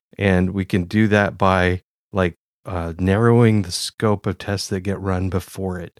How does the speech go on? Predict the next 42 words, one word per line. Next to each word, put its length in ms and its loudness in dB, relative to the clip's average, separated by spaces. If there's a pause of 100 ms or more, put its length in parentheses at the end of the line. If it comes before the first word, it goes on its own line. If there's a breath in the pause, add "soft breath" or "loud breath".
(140)
And, 460 0 (280)
um, 540 -4 (280)
and 160 2
so 200 2
we'll 200 6
want 240 2
that 220 -2
seed, 440 -2
that 120 -2
random 340 0
seed, 280 -4
if 160 -2
it's 160 -8
running 220 2
in 120 0
random 260 2
order. 220 -4
But 240 -4
if 80 -10
it's 180 -12
not, 320 2 (160)
we 60 -8
don't 160 0
have, 140 -2 (180)
if 100 -10
you 120 0
haven't 240 0
randomized 540 0
yet, 280 -4
we 140 0
don't 160 -2
need 140 -2
to 80 -4
worry 160 -2
about 240 -4
that. 200 -12 (240)
But 200 2 (300)
we 140 4
can, 520 0
uh, 280 0
just 300 -6
use, 400 2